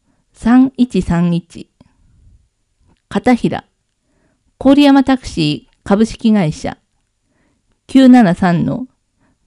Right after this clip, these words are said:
五三三五。田村、中田、二手交通株式会社、九四三の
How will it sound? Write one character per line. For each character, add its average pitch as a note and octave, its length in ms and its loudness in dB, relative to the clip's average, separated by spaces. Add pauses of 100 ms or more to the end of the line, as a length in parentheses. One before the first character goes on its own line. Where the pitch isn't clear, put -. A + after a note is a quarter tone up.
(100)
五 A#3 200 4
三 A#3 300 0
三 E3 300 -6
五。 - 300 -8 (1120)
田 B3 140 2
村、 D#3+ 380 2 (520)
中 G3 280 -4
田、 D#3+ 240 -8 (880)
二 C4 240 0
手 C#4 100 -4
交 B3+ 260 0
通 D#3 540 -8
株 G3+ 220 -2
式 - 260 -6
会 G3 200 0
社、 - 280 -14 (1120)
九 C4 200 2
四 A#3+ 240 4
三 E3+ 320 -4
の - 180 -10